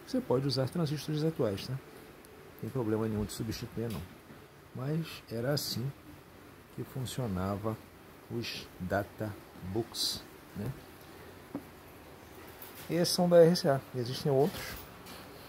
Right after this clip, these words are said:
na coleção. Mas quem quiser os digitais de P D F, lá no grupo Amplificador de Áudios Projetos, vocês vão conseguir todos eles. E isso aí foi a base de projeto de todo mundo no Brasil.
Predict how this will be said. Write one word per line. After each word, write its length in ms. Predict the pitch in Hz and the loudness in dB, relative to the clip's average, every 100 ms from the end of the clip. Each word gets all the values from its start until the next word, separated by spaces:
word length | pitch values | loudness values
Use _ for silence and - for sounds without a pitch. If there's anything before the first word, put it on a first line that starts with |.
| - - - - - | -16 -16 -18 -18 -6
na 140 | 101 95 | -2 2
coleção. 520 | 107 101 95 - 120 143 - - - - - - - - - - - - | 2 2 0 0 -2 -4 -14 -16 -16 -16 -18 -16 -16 -16 -16 -16 -2 8
Mas 160 | 123 | 8
quem 140 | 165 156 | 8 10
quiser 260 | 175 127 | 10 12
os 100 | 127 | 10
digitais 680 | 131 117 98 123 165 180 104 - | 8 4 8 12 12 10 6 0
de 60 | 110 | 4
P 160 | 117 | 6
D 80 | 104 | 8
F, 420 | 101 131 165 - - - - | 10 8 6 0 -12 -16 -4
lá 140 | 113 135 | 4 6
no 100 | 135 | 6
grupo 240 | 123 139 - 165 - | 6 4 2 -8 0
Amplificador 460 | 123 98 113 110 | 2 6 8 8
de 80 | 104 | 10
Áudios 240 | 101 98 - | 10 10 4
Projetos, 340 | 87 95 101 | 4 4 4
vocês 300 | - - 101 | 4 2 2
vão 80 | 101 | 0
conseguir 380 | 120 - 92 101 - - | 0 0 -2 -4 -6 0
todos 300 | 98 147 151 | 2 2 2
eles. 340 | 92 90 - - - - - - - - - - - - - - | 0 0 -2 -4 -12 -16 -16 -16 -16 -16 -16 -16 -14 -14 -14 -6
E 180 | 202 202 | 2 8
isso 220 | 214 - | 8 10
aí 100 | 208 | 10
foi 160 | 196 226 | 12 12
a 60 | 233 | 12
base 420 | 147 165 170 135 - - - - - - - - - - | 12 12 12 8 -4 -16 -16 -18 -18 -18 -18 -18 -18 -6
de 100 | 131 | -4
projeto 560 | 156 151 110 110 139 143 | 4 6 8 8 6 2
de 120 | 127 | -8
todo 320 | - 143 156 | 6 8 8
mundo 280 | 113 123 127 | 6 4 4
no 60 | |
Brasil. 420 | 127 135 113 80 | 8 8 8 6